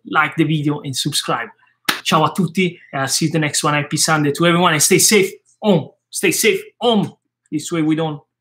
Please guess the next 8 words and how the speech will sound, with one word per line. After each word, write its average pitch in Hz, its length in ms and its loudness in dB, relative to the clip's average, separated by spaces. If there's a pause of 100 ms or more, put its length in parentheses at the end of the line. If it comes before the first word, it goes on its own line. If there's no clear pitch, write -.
(300)
kill, 185 240 0
we 160 200 0
k-, - 240 -12
this 151 280 -6
way 175 80 2
we 160 180 0
kill 185 300 -2
this 156 420 -6